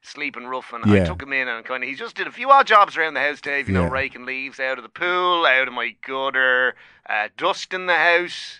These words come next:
Speaker 2: Is he, he's in the pool now, is he, is he fully clothed?
Speaker 1: He's fully clothed in an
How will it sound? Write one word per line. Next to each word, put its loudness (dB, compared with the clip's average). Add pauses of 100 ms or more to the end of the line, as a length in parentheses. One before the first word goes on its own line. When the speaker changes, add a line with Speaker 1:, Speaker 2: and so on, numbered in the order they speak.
Speaker 2:
Is 2
he, 2 (380)
he's -2
in 6
the 4
pool 8
now, 8
is 6
he, 4
is -2
he 2 (260)
fully 4
clothed? 2 (280)
Speaker 1:
He's 0
fully 0
clothed 2 (1400)
in 0
an -6